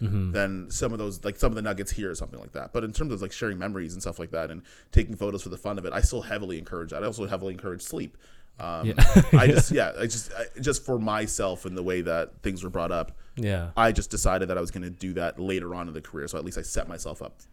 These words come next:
Speaker 2: a little bit first
Speaker 1: Yeah.
Speaker 2: beforehand.
Speaker 1: And the reason why I brought up the idea of, like, you didn't have a plan step by step. You didn't know that this is exactly how you're gonna do it. You just had a mentality that you approached everything with, and then
Speaker 2: Yeah.
Speaker 1: everything came from that, which was just be,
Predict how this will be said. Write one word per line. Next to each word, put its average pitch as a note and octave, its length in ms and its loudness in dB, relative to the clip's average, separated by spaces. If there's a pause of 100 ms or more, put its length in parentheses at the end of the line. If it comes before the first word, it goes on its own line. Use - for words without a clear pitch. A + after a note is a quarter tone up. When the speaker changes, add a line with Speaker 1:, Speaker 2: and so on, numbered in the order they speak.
(120)
Speaker 2:
a D2+ 60 -10
little E2+ 200 -6
bit - 140 -14
first - 260 -12
Speaker 1:
Yeah. G2+ 180 0
Speaker 2:
beforehand. C2+ 260 -10 (120)
Speaker 1:
And B2+ 120 6
the C3+ 80 12
reason C#3+ 200 12
why B2+ 140 12
I A#2+ 40 12
brought A#2 260 12
up A2+ 240 6
the A2 120 8
idea G#2 220 8
of, G2+ 80 4
like, F#2+ 160 4
you C#3+ 80 8
didn't E3 200 10
have A2 200 8
a G2+ 60 6
plan G#2 400 10
step - 260 4
by G2+ 120 6
step. G#2 260 4
You B2+ 100 8
didn't A2 320 4
know G#2+ 380 8
that G#2+ 400 -2
this A2 160 4
is A2 80 4
exactly G#2+ 340 6
how G#2+ 140 8
you're G#2 180 8
gonna F#2+ 160 2
do A2 220 2
it. F2 120 0
You A2 120 0
just G#2+ 300 0
had A2+ 360 4 (100)
a G2 60 -4
mentality G2+ 800 2 (320)
that G#2 80 -2
you G#2 140 4
approached G2+ 480 8
everything G#2+ 440 4
with, D#2 220 -6
and F#2 100 -2
then G#2+ 100 0
Speaker 2:
Yeah. - 60 -4
Speaker 1:
everything G#2+ 300 2
came F#2+ 240 0
from F2 160 -2
that, G2 340 -2 (280)
which G#2+ 200 4
was F#2+ 460 4 (160)
just G2+ 340 -2
be, G2+ 320 8